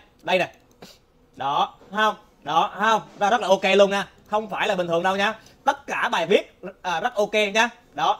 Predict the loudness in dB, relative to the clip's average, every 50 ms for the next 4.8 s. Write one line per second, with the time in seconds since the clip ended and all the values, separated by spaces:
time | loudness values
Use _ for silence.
0 | -2 0 0 0 0 -2 -8 _ _ _ -2 -2 0 2 2 2 2 2 0 0
1 | 0 0 0 -2 0 -2 -2 -4 -2 -2 -2 0 0 0 0 0 0 0 -2 -4
2 | -6 -14 -20 _ -2 -2 -2 -2 2 4 4 4 4 0 0 0 2 2 2 0
3 | -2 -2 -4 -8 _ _ _ 2 4 4 4 2 2 0 -2 0 2 2 2 4
4 | 2 2 0 0 0 -2 -2 -4 -2 -2 0 0 0 -2 -4